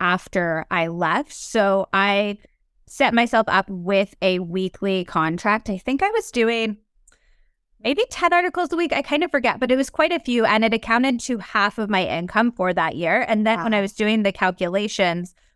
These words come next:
Speaker 1: for if I should continue to do the freelance writing or if I should go all in on my brand, that was January twenty twenty, which twenty twenty ended up being a very interesting year to branch out on one's own for unidentified reasons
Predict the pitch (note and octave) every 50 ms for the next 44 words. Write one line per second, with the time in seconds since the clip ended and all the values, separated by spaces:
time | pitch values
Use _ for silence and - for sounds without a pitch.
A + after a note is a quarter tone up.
0 | _ _ _ - G#3 G3+ G3+ G3+ G3 - - _ - A#3 A3+ - G3+ G#3 G#3+ -
1 | - G3+ - - - G#3+ G3 - - A3+ A3+ A3 A3 A3 - - F#3+ G3+ F#3+ F#3
2 | F#3+ - - G3 G3 F#3+ F3+ F3 E3+ F3+ - - F#3 F3 F3+ F3 F3+ F3 E3+ E3+
3 | F3 - _ _ _ _ _ _ - A3 G#3+ G#3 G3+ F#3+ F#3 F3 F#3 G3 F#3 -
4 | F#3 F#3 F#3 - - F#3+ F3 - _ - A#3+ F#3+ - A3 A3+ G#3+ G#3+ G3+ F#3+ F3+
5 | F#3 F3+ F#3+ F3+ F3+ F#3 F3 E3 E3+ E3 D#3+ D3+ - F3 E3+ E3+ D#3+ D#3+ F3 F3
6 | E3+ C#3 F#3+ F#3+ - - G3+ G3 F3+ F3 F3+ F3+ F3 E3 E3+ F3 - F#3 F3 D#3+
7 | D#3+ - - D#3+ D3+ C#3 C3+ E3 D3 C#3+ - - - - - _ _ _ _ _
8 | _ _ - - B3 A#3+ A3 G3+ - G#3+ G3 F#3 F#3 F#3 F3+ F3 F3 E3 - -
9 | G3 F3 E3 F3 F3 F3 F#3+ F3 F3 E3+ - F3+ F3 - G#3 F#3+ - - G3+ G3+
10 | G#3 G#3+ A3 A3 - - G3 G#3+ G#3 G3+ G3+ G3+ - G3+ - A#3+ G#3 G#3 G#3+ A3+
11 | A3 A3 A#3 A#3 - A#3 A#3 B3 C#4+ F#4+ - - - G3+ F#3 G#3+ F#3 - _ _
12 | _ - - A3+ B3+ A#3+ A3 A#3 A3 A#3+ A3+ A3 A#3+ G#3+ A#3 A3 G#3 G3 G3+ F#3
13 | G#3 B3+ C4+ D#4+